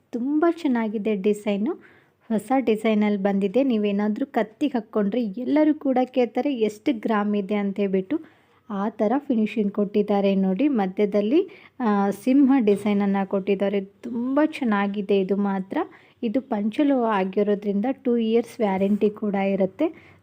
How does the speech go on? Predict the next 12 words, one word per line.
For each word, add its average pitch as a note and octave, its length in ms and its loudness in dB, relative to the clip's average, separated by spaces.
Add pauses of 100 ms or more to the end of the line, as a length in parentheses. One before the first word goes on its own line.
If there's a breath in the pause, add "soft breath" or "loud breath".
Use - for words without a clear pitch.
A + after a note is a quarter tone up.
ಸೋಪ್ C#4 260 2
ಪೌಡ್ರು C#4 280 0
ಮತ್ತು C4+ 300 -6
ಪರ್ಫ್ಯೂಮ್ A3 380 -4
ಹಾಕಲಿಲ್ಲ G3+ 440 -4
ಅಂದರೆ F#3+ 320 -2
ಎಷ್ಟು G3+ 380 -2
ವರ್ಷ G3 260 -4
ಆದರೂ G3+ 220 -6
ಕೂಡ A#3 240 -4
ಬಾಳಿಕೆ G#3+ 380 -4
ಬರುತ್ತೆ. G3 460 -4